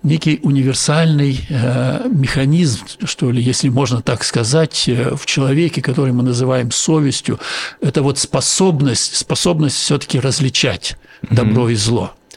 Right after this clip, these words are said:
Speaker 1: Чувствовать эту разницу, эта способность дана человеку самим Богом. Независимо от религиозной, национальной, культурной принадлежности, у каждого эта способность есть. Если человек следует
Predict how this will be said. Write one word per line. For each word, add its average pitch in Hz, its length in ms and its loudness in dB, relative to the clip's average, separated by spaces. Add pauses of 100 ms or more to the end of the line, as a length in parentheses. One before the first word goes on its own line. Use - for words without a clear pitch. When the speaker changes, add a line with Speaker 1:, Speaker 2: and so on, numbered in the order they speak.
(220)
Speaker 1:
Чувствовать 143 540 0
эту 139 240 -2
разницу, 139 420 0
эта 139 180 0
способность 151 560 0
дана 139 320 2 (400)
человеку 156 640 0
самим 143 380 2
Богом. 123 460 0 (100)
Независимо 160 840 2
от 123 160 -2
религиозной, 131 640 0
национальной, 135 560 0
культурной 139 540 0
принадлежности, 135 840 0 (400)
у 202 160 0
каждого 156 480 2
эта 135 180 0
способность 127 720 -2
есть. 117 380 0
Если 147 300 2
человек 151 400 0
следует 160 680 0